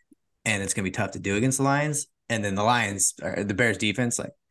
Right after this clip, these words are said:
the Lions can score any way they want. They can run on you. They can throw on you. They can do it all.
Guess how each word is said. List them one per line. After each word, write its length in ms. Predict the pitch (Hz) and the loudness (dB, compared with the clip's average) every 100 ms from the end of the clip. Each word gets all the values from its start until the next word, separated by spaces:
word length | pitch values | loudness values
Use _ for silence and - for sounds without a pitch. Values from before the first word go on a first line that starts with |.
| _ _ _ _ _ _ _ - | _ _ _ _ _ _ _ -4
the 180 | 113 | 2
Lions 320 | 127 131 127 - | 4 4 2 -2
can 160 | 110 | -2
score 300 | - 107 101 | -2 -2 -2
any 180 | 104 98 | -2 -2
way 120 | 95 | 0
they 120 | 90 | 0
want. 340 | 87 95 117 - | 0 -2 -2 -2
They 120 | 107 | -4
can 140 | 98 | -2
run 260 | 92 110 117 | -2 0 0
on 180 | 113 107 | -2 -2
you. 160 | 107 | -2
They 140 | 98 87 | -2 -4
can 160 | - | -6
throw 260 | - 117 123 | -2 2 2
on 160 | 117 110 | 2 0
you. 220 | 107 104 | -4 -2
They 120 | 104 | -2
can 260 | 107 98 90 | -2 -2 0
do 240 | 120 135 | 2 2
it 80 | 98 | 4
all. 360 | 98 92 95 | 4 2 -2